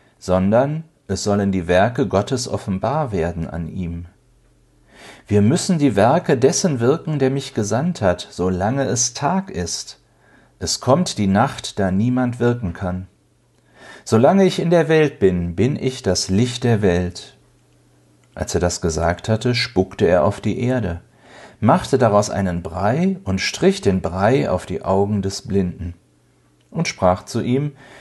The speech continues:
"Geh zu dem Teich Siloa", das heißt übersetzt gesandt, "und wasche dich." Da ging er hin und wusch sich und kam sehend wieder.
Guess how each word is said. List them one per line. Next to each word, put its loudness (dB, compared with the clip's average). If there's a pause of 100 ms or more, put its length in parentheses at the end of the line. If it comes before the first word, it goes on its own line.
(160)
"Geh 4
zu 0
dem 2
Teich 0
Siloa", 2 (280)
das -6
heißt -2
übersetzt -2
gesandt, -2 (440)
"und 0
wasche 2
dich." -6 (1400)
Da -2
ging 0
er 4
hin 2 (340)
und -8
wusch 0
sich -2 (240)
und -4
kam -2
sehend 2
wieder. 0